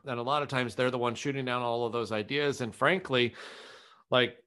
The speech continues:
no pressure, but if you're the facilitator, you have to be able to corral that, because they will, they will change the entire tone of the entire meeting. By the way, if that continues to happen, they are, they are shooting down your psychological safety at the same time. And so what I can potentially do is I can turn that right around to the group.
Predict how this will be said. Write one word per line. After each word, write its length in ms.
no 160
pressure, 440
but 120
if 120
you're 120
the 80
facilitator, 720
you 120
have 260
to 80
be 80
able 160
to 60
corral 400
that, 260
because 300
they 100
will, 540
they 160
will 140
change 340
the 100
entire 320
tone 320
of 100
the 120
entire 680
meeting. 520
By 160
the 80
way, 180
if 80
that 180
continues 420
to 60
happen, 380
they 160
are, 220
they 180
are 100
shooting 400
down 240
your 140
psychological 640
safety 380
at 80
the 80
same 240
time. 260
And 160
so 100
what 160
I 120
can 160
potentially 500
do 300
is 100
I 120
can 140
turn 260
that 180
right 160
around 260
to 80
the 80
group. 300